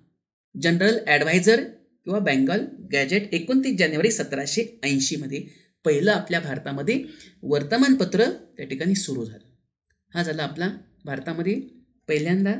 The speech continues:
सुरू झालेल्या वर्तमानपत्राचा इतिहास. आता थोडंसं आपण आपल्या महाराष्ट्राकडे किंवा बघूया. दर्पण. आता दर्पण काय आहे?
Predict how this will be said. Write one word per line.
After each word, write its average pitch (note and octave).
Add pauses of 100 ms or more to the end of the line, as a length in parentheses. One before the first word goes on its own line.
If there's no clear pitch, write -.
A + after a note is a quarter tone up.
(140)
सुरू D#3
झालेल्या D#3+
वर्तमानपत्राचा D#3+
इतिहास. - (1300)
आता F#3
थोडंसं A3 (360)
आपण F3+
आपल्या F#3
महाराष्ट्राकडे E3
किंवा D3+ (400)
बघूया. D3 (920)
दर्पण. G#3+ (1900)
आता A#3
दर्पण F#3+
काय C4+
आहे? A3+